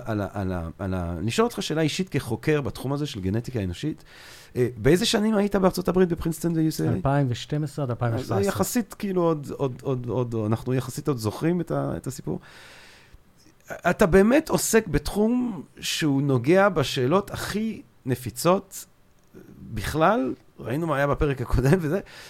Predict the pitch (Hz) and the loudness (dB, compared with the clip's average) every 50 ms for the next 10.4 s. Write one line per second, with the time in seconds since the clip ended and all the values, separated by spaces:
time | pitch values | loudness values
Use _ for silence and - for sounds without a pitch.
0 | - - - 135 131 147 139 143 147 - - 143 131 123 127 123 117 - - - | -10 -4 -2 0 4 4 4 4 2 0 0 2 4 4 4 2 0 -4 -6 2
1 | - 254 262 233 175 139 - - - 147 175 180 160 160 175 - 170 175 160 - | 6 8 8 8 8 4 -2 -6 -2 0 0 0 0 -2 -4 -4 -2 -2 -2 0
2 | - 160 143 175 165 143 139 139 131 131 131 131 131 127 127 127 120 120 120 120 | -2 0 2 2 2 2 2 0 0 2 2 2 2 2 2 0 0 0 0 0
3 | 123 123 110 110 117 110 - - 143 147 151 147 143 143 151 151 151 156 170 160 | 2 0 0 0 -4 -4 -2 -2 0 0 0 2 2 0 2 0 0 0 0 0
4 | 151 135 123 123 120 120 120 110 107 104 - - - - 107 104 - 120 98 - | 0 0 0 0 0 -2 -2 0 0 0 0 0 -2 -6 -6 -4 -4 -4 -4 -6
5 | - - - - - - - - - 180 190 180 170 160 - - - 277 262 247 | -10 -14 -14 -16 -18 -16 -14 -12 -12 -10 -8 -8 -8 -8 4 10 12 12 12 12
6 | 226 190 175 170 180 180 - - - - - 180 208 226 233 185 180 220 214 185 | 12 12 10 10 8 6 6 4 0 8 10 12 12 12 10 10 10 10 10 10
7 | 185 143 185 220 - - 214 185 - - 175 135 151 190 196 190 147 151 151 175 | 10 12 12 10 10 10 8 8 8 6 6 8 10 10 10 8 6 6 6 6
8 | 170 170 165 - 165 156 147 143 156 160 165 170 160 - - 143 127 - - 190 | 6 6 6 6 6 6 8 8 8 8 8 8 6 4 2 0 -2 2 4 6
9 | 190 185 180 165 160 160 156 156 156 151 151 143 143 127 - 135 123 175 180 185 | 8 8 8 6 6 8 8 8 8 8 6 6 4 2 0 4 6 6 6 6
10 | 180 165 156 147 143 139 147 | 6 6 4 4 4 2 2